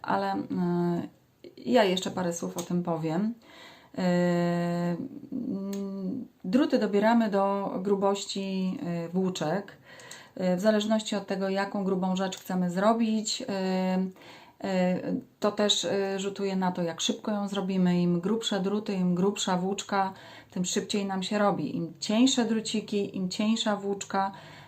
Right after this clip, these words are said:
Robimy oczywiście cieńszą rzecz, cieńsza dzianinka nam wyjdzie, delikatniejsza, ale będziemy ją robić znacznie dłużej, no i też dosyć niewygodnie. E, jak dobrać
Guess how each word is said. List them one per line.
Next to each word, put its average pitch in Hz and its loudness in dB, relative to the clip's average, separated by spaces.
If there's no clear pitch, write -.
Robimy 208 2
oczywiście 202 -2
cieńszą 202 4
rzecz, 185 0
cieńsza 247 4
dzianinka 185 2
nam 185 2
wyjdzie, 180 0
delikatniejsza, 196 0
ale 196 4
będziemy 214 2
ją 196 2
robić 175 0
znacznie 185 -2
dłużej, 160 0
no 254 6
i 262 6
też 220 0
dosyć 196 -2
niewygodnie. 180 0
E, 180 2
jak 262 6
dobrać 196 6